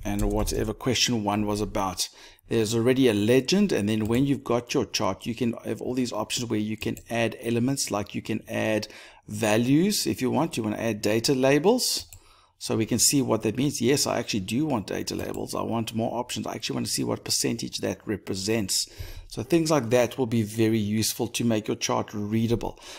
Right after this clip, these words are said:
So I don't mind what the value is, but I would really like to know what the percentage is. That makes more sense. And you can say where it must be, if it must be on the, if it must be in the best fit, or if it must be outside,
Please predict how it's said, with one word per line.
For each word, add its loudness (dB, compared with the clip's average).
So 0
I 6
don't 4
mind 6
what 0
the 2
value 4
is, -8
but -6
I 0
would -2
really 2
like 0
to -4
know -2
what -8
the -8
percentage -2
is. -8
That -4
makes -6
more -10
sense. -2
And -2
you -6
can -2
say -2
where -2
it -6
must -6
be, -6
if -10
it -12
must -6
be -2
on -2
the, -4
if -12
it -6
must -8
be -10
in 0
the -6
best 0
fit, 0
or 2
if -6
it -4
must -4
be -4
outside, 0